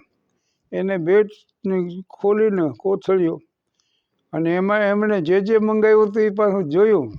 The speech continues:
ચેક કર્યું બરાબર કે હા ભાઈ, આવ્યું તો બરાબર છે એમ. અને આ બંને બાળકો અહીંયા ઉછેરીને મોટા થયા. એમાં દીકરી જે હતી ને,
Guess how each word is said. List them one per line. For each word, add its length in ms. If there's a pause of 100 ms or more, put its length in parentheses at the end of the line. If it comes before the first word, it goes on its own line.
(480)
ચેક 220
કર્યું 420
બરાબર 380
કે 160
હા 340
ભાઈ, 340
આવ્યું 420
તો 100
બરાબર 400
છે 160
એમ. 240 (920)
અને 400 (360)
આ 360
બંને 440
બાળકો 560
અહીંયા 280
ઉછેરીને 640
મોટા 360
થયા. 400 (720)
એમાં 400
દીકરી 440
જે 160
હતી 300
ને, 340